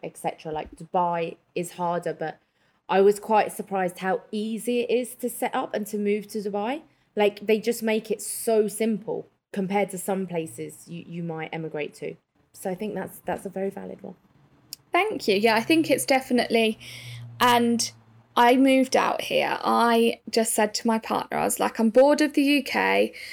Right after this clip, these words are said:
Speaker 2: I just wanna go traveling or doing something different." And then we met in the middle and he said, "Well, I want to go somewhere where we can, like, I can still earn a living." So we came to the point of, "Let's move to Dubai," 'cause, um, we had a couple of friends here already and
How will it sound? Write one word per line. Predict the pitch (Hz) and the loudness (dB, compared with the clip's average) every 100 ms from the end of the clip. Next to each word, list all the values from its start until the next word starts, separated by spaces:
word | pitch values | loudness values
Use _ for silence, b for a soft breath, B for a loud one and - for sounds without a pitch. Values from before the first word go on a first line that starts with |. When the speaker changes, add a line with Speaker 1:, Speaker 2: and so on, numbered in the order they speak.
| B B - | B B 0
Speaker 2:
I | 226 | 2
just | 220 254 - | 4 2 4
wanna | 277 269 | 2 4
go | 262 | 4
traveling | 247 - 233 226 226 214 220 | 2 0 0 2 2 2 2
or | 214 | 0
doing | 208 247 247 240 | 4 6 6 4
something | 233 233 220 | 2 -2 0
different." | 226 214 - 214 214 | -2 0 0 0 2
And | 220 | 2
then | 220 | 4
we | 226 | 6
met | 247 262 | 4 4
in | 247 | 4
the | |
middle | 233 220 208 | 4 4 2
and | 208 | 2
he | 214 220 | 0 0
said, | 220 220 | 0 2
"Well, | 220 | 4
I | 214 | 4
want | 220 220 | 2 0
to | - | 0
go | 226 226 | 2 2
somewhere | - 220 220 | 2 0 0
where | 214 208 | 2 2
we | 208 | 0
can, | - 208 208 | -2 -6 -4
like, | - 208 - | -2 -2 0
I | 220 | -2
can | 226 214 | -2 -4
still | - 220 208 | 0 2 2
earn | 214 208 196 | 2 0 0
a | |
living." | 196 196 117 101 226 - B B B B | 0 0 0 -2 -4 -10 B B B B
So | - - 233 226 | -4 2 6 6
we | 226 | 4
came | 240 247 247 | 4 4 2
to | 240 | 2
the | 240 | -2
point | 240 220 208 | 0 -2 0
of, | 214 | 2
"Let's | 226 - | 2 0
move | 214 202 | -4 -6
to | - - | -6 -2
Dubai," | 202 185 | 0 0
'cause, | - 226 - _ - | -2 -6 -6 _ -6
um, | 202 214 202 | -4 -4 -4
we | 226 | -2
had | 220 220 | -2 -2
a | 226 | -2
couple | - 247 240 | -2 0 0
of | 226 | -2
friends | 214 196 208 | -2 -2 -2
here | - 214 | -4 -2
already | 190 180 - 95 - 233 B B B B B - | 0 0 -2 -2 -2 -2 B B B B B 0
and | 240 240 233 233 233 | 4 6 6 4 4